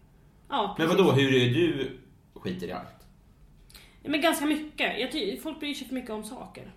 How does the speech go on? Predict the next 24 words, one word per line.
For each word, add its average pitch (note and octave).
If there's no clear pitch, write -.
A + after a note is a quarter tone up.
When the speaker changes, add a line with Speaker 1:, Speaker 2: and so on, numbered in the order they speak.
Speaker 2:
Mm. A#2
Speaker 1:
Jag D4+
orkar E4+
som F4
inte D#4
bry D#4
mig G#3+
så G3+
mycket. -
Speaker 2:
Nej. A#2
Speaker 1:
Riktigt. A3
Speaker 2:
Ja, C3+
det C#3+
hedrar C3
dig, F#2+
tycker F2
jag. F#2
Speaker 1:
Men A#3+
det B3+
är C4
ganska B3+
skönt G#3+
framförallt. -
Speaker 2:
Ja. G#2+